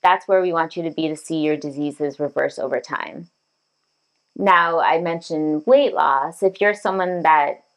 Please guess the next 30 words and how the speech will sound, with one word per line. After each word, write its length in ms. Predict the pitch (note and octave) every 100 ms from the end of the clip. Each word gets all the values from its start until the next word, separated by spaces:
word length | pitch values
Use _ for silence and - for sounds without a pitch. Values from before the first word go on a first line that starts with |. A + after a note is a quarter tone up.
| _ _ _
you 100 | E3+
know, 140 | D#3+
by 300 | D3+ C#3+ D#3
the 120 | D3+ D#3
grace 320 | D#3 D3+ -
of 100 | C#3+
God 220 | D3 D3
doesn't 300 | D#3 D3+ D3
have 260 | - A3 A#3+
any 160 | F#3
medical 340 | E3+ D#3+ D#3+ -
issues, 300 | - E3 D3+
but 220 | D3+ D#3+
you 120 | E3
really 300 | E3+ F3 F3
want 160 | D#3+ D3+
to 60 |
get 160 | D#3 D3+
that 160 | D3
excess 420 | - - C#3+ C#3+ G3
weight 220 | G3 F3+
off 220 | E3 D#3+
or 80 | D3+
start 340 | - E3 D#3+
to 60 | E3
get 160 | D#3 C#3+
that 180 | C#3+
excess 340 | D3+ - D3+ -
weight 200 | D3 C#3
off, 160 | C#3+